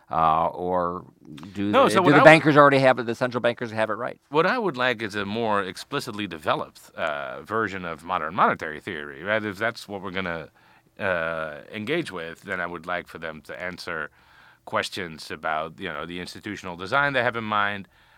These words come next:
Speaker 2: I would like to see them, uh, try and quantify some of the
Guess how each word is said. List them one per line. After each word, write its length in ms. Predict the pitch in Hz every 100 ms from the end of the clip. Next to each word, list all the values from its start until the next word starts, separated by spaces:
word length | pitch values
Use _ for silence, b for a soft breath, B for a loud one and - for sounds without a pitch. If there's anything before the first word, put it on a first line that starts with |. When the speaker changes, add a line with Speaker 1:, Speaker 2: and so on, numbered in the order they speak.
| -
Speaker 2:
I 100 | 101
would 180 | 101 92
like 180 | 92
to 100 | -
see 360 | 92 - 101 95
them, 420 | 87 82 76 73 b b b b b -
uh, 540 | 87 82 78 76 60 50 _ -
try 280 | - 101 87
and 160 | 85 82
quantify 800 | - 120 120 - 107 104 101 98
some 240 | - 92
of 200 | 90 82
the 380 | 87 82 80